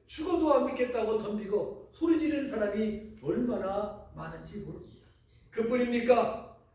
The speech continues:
자식이 저라도 살겠다고 덤벼드는데 예수 믿는 것을 키를 쓰고 막는 부모와 주변 사람도 있습니다.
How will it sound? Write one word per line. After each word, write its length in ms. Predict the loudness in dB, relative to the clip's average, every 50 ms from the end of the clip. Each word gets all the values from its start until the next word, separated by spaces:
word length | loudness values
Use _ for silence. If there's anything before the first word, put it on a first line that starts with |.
| _ _
자식이 500 | -4 -2 -2 0 0 0 0 0 0 4
저라도 480 | 6 8 10 10 12 12 10 10 8 8
살겠다고 920 | 4 2 2 0 2 4 4 4 6 8 8 8 8 8 4 -2 -4 -6 2
덤벼드는데 1160 | 4 4 6 8 8 8 8 8 6 4 4 4 8 8 8 8 8 4 -4 -6 -10 -10 4 6
예수 360 | 8 8 8 6 4 2 2
믿는 280 | 2 2 4 4 6
것을 540 | 6 4 4 4 4 4 2 2 -2 -4 -4 -2
키를 340 | 4 6 10 12 12 12
쓰고 560 | 10 10 6 6 6 6 6 4 4 0 -4 -6
막는 720 | -6 -4 -4 -2 -2 -2 -2 -2 -2 -4 -6 -10 -14 -16
부모와 680 | -12 -10 -6 -2 4 6 6 6 6 6 2 -2 -6 -10
주변 340 | -10 -2 2 4 4 4 2
사람도 560 | -2 -4 -6 -6 -6 -6 -4 -4 -6 -6 -8
있습니다. 360 | -10 -10 -10 -10 -10 -12 -16